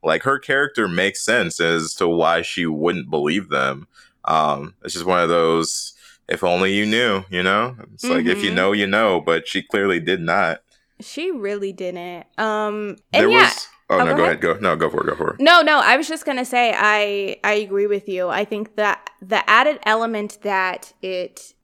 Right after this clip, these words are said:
Speaker 2: is a psychiatric hospital makes it so that you, you get it. You get why this woman is probably not inclined to believe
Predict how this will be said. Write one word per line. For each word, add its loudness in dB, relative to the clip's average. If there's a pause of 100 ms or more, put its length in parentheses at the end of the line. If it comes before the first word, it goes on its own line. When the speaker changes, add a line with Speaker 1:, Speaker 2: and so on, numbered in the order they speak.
(100)
Speaker 2:
is 0
a -6
psychiatric -8
hospital -6 (500)
makes 0
it -8
so -2
that -2
you, -8
you -4
get 2
it. -4
You -8
get -2
why -2 (240)
this -2 (260)
woman -4
is -10 (160)
probably -2
not -6
inclined -10
to -12
believe -14